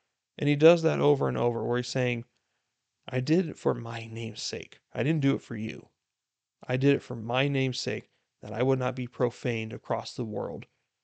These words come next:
as being an ineffective God. I will not allow myself to be profaned am-, across the world. Therefore, I show myself strong until the end.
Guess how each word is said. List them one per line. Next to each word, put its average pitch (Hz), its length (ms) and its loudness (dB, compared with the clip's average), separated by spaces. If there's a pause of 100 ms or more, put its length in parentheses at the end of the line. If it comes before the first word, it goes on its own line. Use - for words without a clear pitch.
(140)
as 127 100 -10
being 117 200 -4
an 113 120 -6
ineffective 123 800 -4 (240)
God. 101 360 -8 (1080)
I 117 100 -4
will 147 280 10
not 131 260 -2 (240)
allow 113 560 2
myself 110 640 -2
to 123 100 -6
be 110 140 -4
profaned 110 560 -4
am-, 104 120 -10 (180)
across - 320 -4
the - 100 -6
world. 98 380 -6 (1200)
Therefore, 120 580 0
I 117 160 0
show 123 280 6
myself 113 500 -4
strong 107 640 -4 (220)
until 117 280 -6
the 98 180 -10
end. 82 280 -14